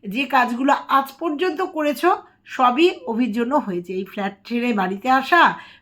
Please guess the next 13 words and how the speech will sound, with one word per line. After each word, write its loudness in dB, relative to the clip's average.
ওই -4
খামার 0
বাড়ি, 0
ওখানে -2
গিয়ে -2
খামার 0
বাড়ি 0
করা, 0
সবটাই -6
অভির -4
মতেই -6
হয়েছিল। -12
তো -2